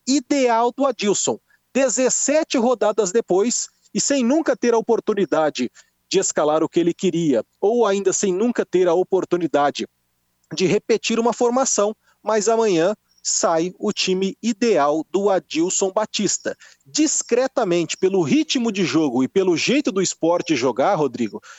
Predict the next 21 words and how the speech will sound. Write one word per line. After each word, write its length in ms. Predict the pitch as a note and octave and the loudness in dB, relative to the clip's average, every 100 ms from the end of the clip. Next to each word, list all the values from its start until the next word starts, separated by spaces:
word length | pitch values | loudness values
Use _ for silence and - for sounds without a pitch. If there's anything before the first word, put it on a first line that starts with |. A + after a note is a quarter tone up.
| - - | -20 -4
eu 120 | D3 | -4
penso 280 | - F3+ - | 0 0 0
que 60 | G3+ | 0
ele 80 | |
vai 160 | E3+ F3+ | 2 0
começar 520 | - F#3 F3 - F3+ | 0 -2 0 0 -4
com 180 | - F#3 | -2 -2
o 40 | |
Mirandinha, 680 | F3 F3+ G3+ G3 D#3 D3 A2 _ - - | 0 0 0 0 0 0 -2 _ -20 -16
mas 220 | - C3 C#3 | -4 -4 0
não 200 | G3 G3 | 0 2
é 60 | |
surpresa 680 | G3 A3+ E3+ - F#3 C4+ B3 | 0 0 -2 0 0 2 0
nenhuma 320 | G#3+ E3+ F#3+ | 0 0 0
se 120 | F3+ | 0
o 40 | D#3+ | 0
Gabriel 360 | D#3 C3+ C#3+ | 0 2 0
retomar 420 | C#3 D#3 D3+ C3 D3+ | 2 0 0 2 0
a 80 | |
posição, 560 | - D#3 G3 - F3+ F#3 | 0 0 0 0 0 0
afinal, 540 | F3+ - G#3+ C#3+ D#3 | -2 0 0 2 0